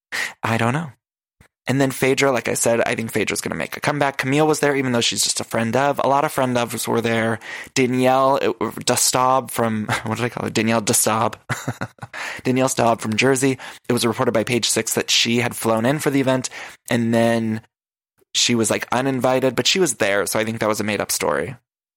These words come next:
I don't know why Melissa Gorga wasn't there, but we did see a lot of the Jersey girls. Margaret,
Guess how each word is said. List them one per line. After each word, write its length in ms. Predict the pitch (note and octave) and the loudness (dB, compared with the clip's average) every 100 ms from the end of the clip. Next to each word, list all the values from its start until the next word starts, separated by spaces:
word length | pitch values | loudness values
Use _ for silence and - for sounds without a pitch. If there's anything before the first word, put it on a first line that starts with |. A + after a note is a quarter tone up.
| _ _ _ - | _ _ _ -4
I 20 | C3 | -2
don't 120 | C#3+ | 2
know 60 | C3+ | 2
why 120 | C3 | 2
Melissa 300 | B2+ A#2+ - | 2 0 2
Gorga 300 | C3+ C#3 C3+ | 2 2 2
wasn't 300 | C3 B2 A#2 | 0 -2 -2
there, 500 | A#2+ A#2 A#2 A2 - _ _ _ _ _ - | -2 0 -2 -4 -12 _ _ _ _ _ -6
but 80 | A2+ | -2
we 80 | B2 | 0
did 120 | C3+ | 0
see 140 | C3 | 2
a 20 | |
lot 140 | B2 B2 | 2 2
of 80 | A#2 | 0
the 80 | |
Jersey 260 | A2+ A2+ G#2+ | 0 0 0
girls. 180 | A#2 A#2 | -2 0
Margaret, 480 | B2+ C3+ B2 B2+ | 0 2 2 0